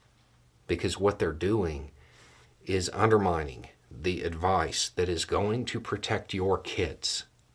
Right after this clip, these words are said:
simply to get a vote,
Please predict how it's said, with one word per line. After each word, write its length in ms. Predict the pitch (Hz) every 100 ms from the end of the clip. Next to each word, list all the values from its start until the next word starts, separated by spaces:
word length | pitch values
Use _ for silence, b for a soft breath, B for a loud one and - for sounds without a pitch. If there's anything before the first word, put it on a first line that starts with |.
| _ _ _ _ _ _ _ _ _ _ _ _ _ _ _ _
simply 400 | - - 95 87
to 60 | 78
get 140 | 78
a 40 | 76
vote, 400 | - - -